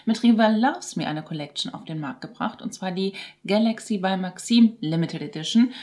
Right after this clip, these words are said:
wo ich auch freundlicherweise zum Event eingeladen wurde und da auch meine wundervolle Sarah Isabel getroffen habe. Und ich bin einfach gespannt. Der hat ja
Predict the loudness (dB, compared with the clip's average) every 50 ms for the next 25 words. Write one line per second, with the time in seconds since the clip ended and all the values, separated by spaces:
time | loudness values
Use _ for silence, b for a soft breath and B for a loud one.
0 | B B B 0 0 0 0 -2 -8 -10 -8 -4 -2 -2 -2 -2 -4 -6 -6 -2
1 | -2 -2 -2 0 0 -2 -2 -2 -2 -4 -2 0 0 2 2 2 2 2 0 0
2 | 2 2 2 0 0 0 0 -2 0 0 -2 0 2 2 2 4 2 2 2 2
3 | 2 2 2 2 4 2 2 2 0 -2 -6 -6 -4 -4 -2 -2 -2 -2 -2 -2
4 | -2 -2 -2 -2 -2 -4 -4 -6 -4 -2 -2 -2 0 0 -4 -4 -4 -6 -8 -6
5 | -4 -4 -4 -4 B B B B B B B 0 0 0 0 -2 -4 -4 -4 -4
6 | -4 -2 0 2 2 2 0 -4 -4 -4 -4 -2 0 0 0 0 0 -2 -2 -4
7 | -2 0 0 0 0